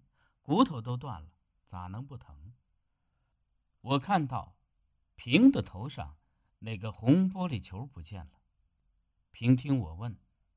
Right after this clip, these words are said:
竟然没有一丝慌乱。他说他已经长大了，不再带那些小东西了。我没在意，心想你才多大，带着那玻璃球多好看。我带着平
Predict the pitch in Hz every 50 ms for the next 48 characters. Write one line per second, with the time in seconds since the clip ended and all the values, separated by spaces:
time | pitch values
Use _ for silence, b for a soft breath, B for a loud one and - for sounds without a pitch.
0 | _ _ - - 190 170 135 113 113 123 139 - _ _ _ _ _ _ _ _
1 | - 110 127 135 131 120 120 127 147 160 147 123 123 - - 175 165 - - 104
2 | 101 101 98 98 82 76 _ _ _ _ _ _ _ _ _ _ _ _ _ _
3 | _ _ - 175 170 170 185 175 - 165 175 170 143 113 110 143 151 160 139 -
4 | 92 90 98 101 110 113 151 143 120 104 90 76 69 67 - _ _ _ _ _
5 | _ _ _ - 113 151 214 247 240 - 196 139 123 - 139 127 120 120 117 107
6 | - 123 120 - - 85 90 101 110 151 180 185 185 190 - 78 - _ _ _
7 | _ _ _ _ _ _ _ _ _ _ - 131 135 139 147 175 208 - 220 202
8 | 160 156 180 196 - - _ _ _ _ _ _ _ _ _ - - 175 185 180
9 | - 139 127 127 127 113 107 - - 127 139 - 117 120 160 214 233 - 170 95
10 | 82 - _ _ _ _ _ _ _ _ _ _ _ _ - 127 117 104 98 92
11 | 98 92 107 117 101 - 123 131 123 110 95 85 - - 80 85 98 117 127 -
12 | _ _ _ _ _ _ _ - - 107 151 175 - - 78 69 - - - 80
13 | - _ _ _ _ _ _ _ _ _ _ _ _ _ _ _ _ _ _ _
14 | _ _ _ _ _ _ _ _ _ _ _ _ _ _ _ _ - 120 139 147
15 | 147 147 185 170 151 131 127 117 - - 110 113 123 143 165 -